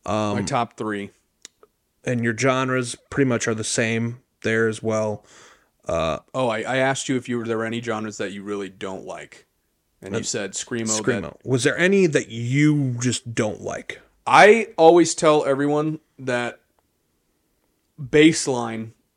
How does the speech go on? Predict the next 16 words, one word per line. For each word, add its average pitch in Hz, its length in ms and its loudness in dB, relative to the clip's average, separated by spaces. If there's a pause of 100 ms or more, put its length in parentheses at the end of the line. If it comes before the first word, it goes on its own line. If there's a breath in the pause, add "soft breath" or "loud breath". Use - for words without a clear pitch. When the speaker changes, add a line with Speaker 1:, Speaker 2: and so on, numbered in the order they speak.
(140)
Speaker 2:
there 131 300 2
is 120 120 0
not 127 240 0
a 127 120 0
single 156 580 0
genre 131 540 0
out 113 260 -4
there 107 200 -4
that 107 200 -4
I 104 100 -6
don't 110 300 -8
like 104 260 -8
at - 100 -10
least 107 320 -14
one 95 200 -10
song. 80 380 -14